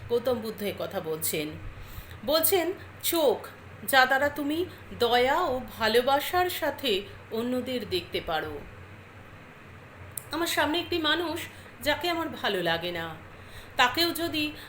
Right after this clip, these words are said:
দয়া বা ভালোবাসার দ্বারা দেখি, তাহলে আমার ভেতরটা যেমন পবিত্র নির্মল হবে, তেমন কিন্তু তার মধ্যেও সেই ভালোবাসার সঞ্চার কখনো না কখনো হবে। যদি নাও হয়,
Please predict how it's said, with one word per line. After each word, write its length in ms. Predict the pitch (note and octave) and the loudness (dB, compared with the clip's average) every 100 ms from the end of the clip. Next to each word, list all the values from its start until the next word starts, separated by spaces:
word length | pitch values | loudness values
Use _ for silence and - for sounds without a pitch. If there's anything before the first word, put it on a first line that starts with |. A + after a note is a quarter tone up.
| - | -6
দয়া 460 | F#3 A#3 B3 D4 D4+ | 2 4 6 4 2
বা 180 | B3 B3 | 0 -2
ভালোবাসার 720 | - A3 G#3 A3+ A#3 D4 A3+ | -2 0 2 0 0 0 0
দ্বারা 220 | A#3+ A#3+ | 2 2
দেখি, 480 | G#3 G#3+ - B3 G3 - - - | 2 0 -2 -4 -4 -8 -8 -2
তাহলে 360 | A#3 D4 D#4 - | 2 2 2 0
আমার 320 | G#3 A#3+ D#4+ | 0 2 0
ভেতরটা 480 | C4+ D4+ C#4+ - C#4 | -2 -4 -6 -4 -2
যেমন 340 | C4 B3 B3+ B3 | 0 0 -2 -2
পবিত্র 520 | A3 B3 - - C4+ | -4 -4 -8 -6 -4
নির্মল 500 | A#3+ A#3 A#3 C4 C#4 B3+ | -2 -4 -4 -4 -4 -4
হবে, 260 | B3 F#3+ F#3 - - - | -2 -2 -4 -10 -12 0
তেমন 280 | B3+ C4 C#4+ | 2 2 -4
কিন্তু 360 | D4+ - B3 G#3+ - - - | -6 -8 -8 -8 -12 -4 4
তার 240 | A#3+ B3 | 4 4
মধ্যেও 440 | D4 D4+ D#4+ F4 | 0 -4 -4 -4
সেই 280 | D4 C#4 B3 G#3+ | -2 -2 -2 -4
ভালোবাসার 500 | A3+ A3 A3+ A#3+ C4 | -4 -2 -2 -2 -4
সঞ্চার 600 | B3 - A3 G#3+ - A3 G3 - - - | -6 -6 -4 -4 -2 -2 -2 -8 -12 -8
কখনো 400 | A#3 - F#4 G#4 | -8 -4 0 2
না 120 | G4 | 2
কখনো 340 | B3 A3+ G#3 G3 | 0 -2 -6 -6
হবে। 300 | F#3 D3+ D#3+ - - - | -6 -6 -8 -10 -14 -8
যদি 220 | C4+ D#4+ | -6 -4
নাও 320 | G#3+ G3 A3+ | 0 0 0
হয়, 320 | C4+ A#3 F#3 | -2 -4 -4